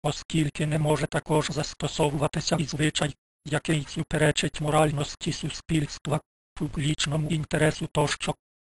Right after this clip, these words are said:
Таким чином, правові звичаї за юридичною силою поступаються і договорам,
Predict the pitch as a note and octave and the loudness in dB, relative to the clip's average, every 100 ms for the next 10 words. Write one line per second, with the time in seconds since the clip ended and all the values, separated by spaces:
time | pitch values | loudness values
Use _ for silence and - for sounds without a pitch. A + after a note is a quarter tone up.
0 | - D#3 - D3+ - D#3+ D3+ D3+ D3 _ | -6 -2 0 0 0 0 0 0 -4 _
1 | _ _ - D3 D3 C#3+ D3 D3 D3+ - | _ _ -2 0 0 0 -2 0 0 0
2 | D3+ C#3+ B2+ D3+ D3 D#3 D#3 D3+ D3 D3 | -2 -2 -4 -2 0 2 2 0 0 0
3 | D3 D3+ C#3+ E3+ D#3 D3 C#3+ - - - | 0 -2 -2 0 2 2 -2 -4 -6 -6
4 | D#3 - D#3 D3+ D#3 - E3+ E3 D3+ D#3 | -4 2 4 2 -4 -2 0 0 0 -2
5 | D3 D3+ D3+ | 0 2 2